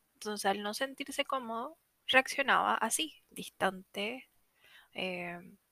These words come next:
sin ganas de, de ser tan servicial o atento como al principio de su relación.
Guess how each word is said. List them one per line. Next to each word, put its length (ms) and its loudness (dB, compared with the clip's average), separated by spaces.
sin 180 -4
ganas 320 -2
de, 220 0
de 220 -2
ser 300 0
tan 680 6
servicial 840 4
o 60 4
atento 580 0
como 240 -4
al 100 0
principio 760 -6
de 140 -2
su 160 0
relación. 580 -6